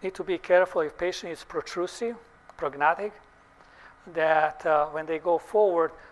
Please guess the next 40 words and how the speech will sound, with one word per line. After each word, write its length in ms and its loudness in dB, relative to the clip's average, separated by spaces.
the 360 2
back 300 4
part 300 4
can 280 -12
tip 320 -4
down 380 0
because 320 -10
they 100 -4
will 220 -6
tip, 260 -10
tip 240 -8
the 140 -2
upper 320 0
part, 480 2
and 120 -10
then 180 -4
you're 120 -10
gonna 240 -6
end 220 -8
up 260 0
with 260 -12
open 320 -6
bite 360 -2
when 200 -10
the 120 -8
dentures 480 -12
come 260 -8
in. 100 -12
So 260 -8
just 320 -10
check 240 -6
that 320 -6
in 80 -18
that 220 -10
case. 400 -20
Um, 240 -8
and 120 -14
they 160 -8
use 320 -10
this 320 -12